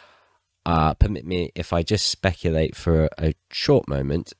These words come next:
So as I understood it, and I, as many of you guys have kind of criticized in the comments, criticized Russia, I mean,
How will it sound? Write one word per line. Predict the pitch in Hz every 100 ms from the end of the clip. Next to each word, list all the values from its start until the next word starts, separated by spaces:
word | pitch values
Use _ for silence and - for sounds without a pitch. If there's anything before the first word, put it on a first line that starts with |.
| _
So | - 95
as | 101 117
I | 117 107
understood | 95 87 - 80 76
it, | 117 - - -
and | 82 82 82 80 82 78 - -
I, | - 113 -
as | 185
many | 214 233 190
of | 139
you | 170 165 135 -
guys | 82 76 -
have | 80
kind | - 95 87 80
of | 76
criticized | - 95 98 - - 71 65 -
in | 65
the | 65
comments, | - 90 78 52 -
criticized | 80 73 69 69
Russia, | - 82 - 78
I | 65
mean, | 64 64